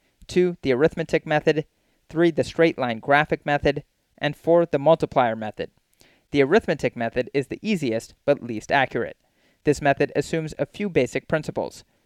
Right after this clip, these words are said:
Growth of the distal femur is one centimeter per year. Growth of the proximal tibia is point six centimeters per year. And boys reach skeletal maturity at sixteen years, and girls reach skeletal maturity at fourteen years.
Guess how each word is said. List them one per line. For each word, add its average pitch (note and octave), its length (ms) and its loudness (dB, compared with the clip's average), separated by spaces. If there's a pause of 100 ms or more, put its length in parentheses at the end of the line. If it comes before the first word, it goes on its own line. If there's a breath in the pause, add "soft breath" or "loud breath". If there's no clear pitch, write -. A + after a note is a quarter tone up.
(160)
Growth C#3 300 2
of C#3 100 -6
the C3+ 80 -2
distal C3+ 300 -4
femur C#3+ 380 -2
is C3+ 120 -4
one E3+ 220 -2
centimeter C3+ 420 -2
per - 140 -8
year. E3 400 2 (340)
Growth C#3 320 2
of C3 120 -2
the B2+ 80 -4
proximal B2+ 400 -4
tibia D#3+ 360 2
is A#2+ 120 -6
point A#2 260 -8
six - 240 -4
centimeters D#3 460 0
per D#3 140 -2
year. D3 360 2 (320)
And C#3 180 -6
boys E3+ 300 2
reach D3+ 160 0
skeletal E3+ 400 2
maturity C3+ 540 -4
at A2+ 120 -6
sixteen E3 400 -8
years, D3 360 0 (240 soft breath)
and C#3 180 -8
girls F3 380 2
reach C#3 180 -2
skeletal C3+ 460 0
maturity A#2+ 560 -4
at G#2+ 160 -8
fourteen B2 420 -4
years. A#2 380 -8